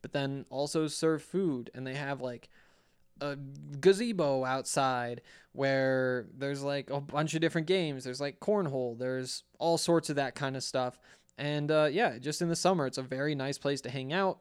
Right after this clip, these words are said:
You know, even if the weather's bad, the farmhouse is really nice, just, like, super high ceilings, kinda like, I don't know what you call, rustic. Rustic is a good word, but also new. And so not like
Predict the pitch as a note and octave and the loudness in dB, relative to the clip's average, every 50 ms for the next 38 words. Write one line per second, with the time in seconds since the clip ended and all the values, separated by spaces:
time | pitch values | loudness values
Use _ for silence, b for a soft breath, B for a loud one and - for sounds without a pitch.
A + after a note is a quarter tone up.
0 | _ F#2+ A2+ C#3 D3 - E3 F#3 F3+ F3 E3 - C3+ B2+ C3+ D#3+ F3 F3+ E3+ D#3+ | _ -14 -12 -10 -10 -6 -4 -2 -2 -2 -2 -2 -4 -2 2 2 4 4 2 2
1 | D3+ - E3 D#3+ D#3 D3+ D3+ C#3 B2+ A#2+ - C#3 C#3+ D#3 D#3 D#3 D#3 D#3 D3 - | 2 2 2 4 4 4 2 0 -2 -4 -2 0 0 0 0 -2 -2 -4 -2 -4
2 | C#3 B2+ - - A2 B2+ C#3 C#3+ C#3+ C3+ B2+ B2 B2 C3 C#3 C3 - - - - | -6 -6 -8 -10 -6 -4 -4 -2 -2 -4 -6 -6 -4 -6 -6 -6 -8 -12 -12 -10
3 | B2+ A2+ A2+ - _ _ - - - - E3 D#3 D#3+ D3+ C#3+ - - C#3 C#3 C#3 | -10 -10 -12 -14 _ _ -18 -12 -8 -8 -6 -2 0 -2 0 0 0 0 0 2
4 | C#3+ C#3+ C#3 - - C#3+ C3+ C#3+ D3 C#3+ C#3+ C#3 C#3 C3+ - - - C3+ C#3+ C#3+ | 0 -2 -4 -6 -8 -6 -4 -4 -4 -4 -4 -6 -6 -6 -8 -8 -6 -6 -4 -2
5 | C3+ C3 A#2+ A#2+ - - b b b b b b b b b b b b b b | -2 -4 -4 -6 -12 -16 b b b b b b b b b b b b b b
6 | _ _ - D#3+ F3 F3 F3 F3 E3+ - - - - C#3 D3 D3 D#3+ D3+ - - | _ _ -10 -6 -4 -2 -2 -2 -2 -4 -8 -12 -10 -6 0 0 2 2 2 -2
7 | - - - - - - _ _ - D3 E3 E3 D3+ - - E3 D3 - C#3+ C3 | -4 -6 -10 -14 -14 -20 _ _ -2 2 4 4 4 2 0 -2 -2 -2 -2 -2
8 | C3+ C3 C#3 C3+ C3 B2+ B2+ B2+ B2 B2 A#2+ C#3 - - E3+ - - F3 F3 - | -2 -2 -2 -2 -2 0 0 0 0 -2 -4 -8 -8 -2 -2 2 4 4 4 8
9 | - F3 E3 D#3 C#3 - - _ _ _ _ - C3 C#3+ D#3 F#3+ G#3 D#3+ - - | 8 8 10 8 8 4 0 _ _ _ _ -8 -2 4 6 6 6 6 4 0
10 | - _ b b b b b b b b C3+ C3 - D#3 D3 C#3+ C#3 C#3 D#3+ E3 | -10 _ b b b b b b b b -6 0 2 4 4 4 4 2 0 0
11 | D#3+ - D3+ D#3 D3+ C#3 B2 - - - | 0 0 0 -2 0 -2 -2 -8 -14 -20